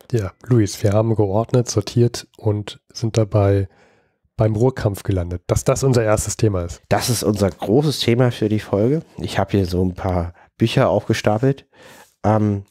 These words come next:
Speaker 2: ja.
Speaker 1: Also ich bin beim Luis und ich sehe hier drei Stresemann-Bücher, ein Chronikbuch und ein fettes Harry Graf Kessler-Buch.
Speaker 2: Ja, so muss das sein. Ich habe nämlich, äh, in meiner Elternzeit ein An-, Antiquariat, äh,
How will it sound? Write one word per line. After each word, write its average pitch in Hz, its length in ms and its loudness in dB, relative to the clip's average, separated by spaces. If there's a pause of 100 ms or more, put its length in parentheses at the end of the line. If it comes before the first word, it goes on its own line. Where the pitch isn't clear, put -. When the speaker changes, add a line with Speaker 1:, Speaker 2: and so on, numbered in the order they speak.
Speaker 2:
ja. 104 160 0
Speaker 1:
Also 120 140 -2
ich - 180 -6
bin 139 180 2
beim 107 180 2
Luis 101 360 2
und 117 160 -2
ich - 120 -4
sehe 113 300 2
hier 113 340 0 (540)
drei 120 560 2 (120)
Stresemann-Bücher, 151 1300 0 (320)
ein 113 240 0
Chronikbuch 147 880 0
und 139 200 0
ein 120 120 4
fettes - 680 0
Harry 123 160 2
Graf 107 400 0
Kessler-Buch. 92 540 -4 (340)
Speaker 2:
Ja, 120 220 0
so - 120 -2
muss 107 200 2
das - 140 -4
sein. 117 220 2
Ich - 200 -2
habe 147 160 -2
nämlich, 139 400 0
äh, 117 160 4
in 110 80 0
meiner 101 220 2
Elternzeit 143 540 0
ein 90 60 -2
An-, 104 200 -2
Antiquariat, 113 800 -2 (500)
äh, 101 320 2